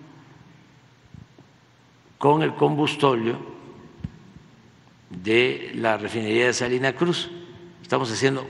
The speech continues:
una coquizadora también, igual que la de Tula, en Salina Cruz.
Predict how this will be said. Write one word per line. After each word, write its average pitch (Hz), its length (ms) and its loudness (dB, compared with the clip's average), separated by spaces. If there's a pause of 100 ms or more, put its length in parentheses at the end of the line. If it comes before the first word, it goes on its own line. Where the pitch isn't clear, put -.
una 135 280 0
coquizadora 110 680 -6
también, 107 500 -4
igual 123 360 0
que 139 100 -4
la 135 120 2
de 135 120 2
Tula, 120 460 0 (720)
en 117 120 0
Salina 120 440 2
Cruz. - 400 -2